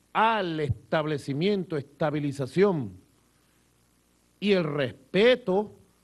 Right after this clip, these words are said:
del sistema de fijación de precios públicos, justos y máximos de todos los productos con el fortalecimiento de los sistemas de Sundecop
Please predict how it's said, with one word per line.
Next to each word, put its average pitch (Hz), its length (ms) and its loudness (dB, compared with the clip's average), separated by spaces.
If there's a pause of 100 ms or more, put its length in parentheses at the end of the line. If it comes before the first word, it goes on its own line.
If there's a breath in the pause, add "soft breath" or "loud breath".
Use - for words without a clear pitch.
(120)
del 143 240 -4
sistema 214 720 0
de 190 120 -2
fijación 160 600 -2
de 165 120 -2
precios 190 440 -2
públicos, 262 840 -2 (480 soft breath)
justos - 800 -2 (240)
y 151 140 -6
máximos 226 720 -4 (280 soft breath)
de 123 180 -8
todos 226 540 0
los 185 120 -2
productos 196 760 -2
con 151 180 -6
el 143 100 -8
fortalecimiento 139 920 -4
de 180 60 0
los 147 120 -4
sistemas 170 440 -4
de 165 60 -2
Sundecop 143 680 -2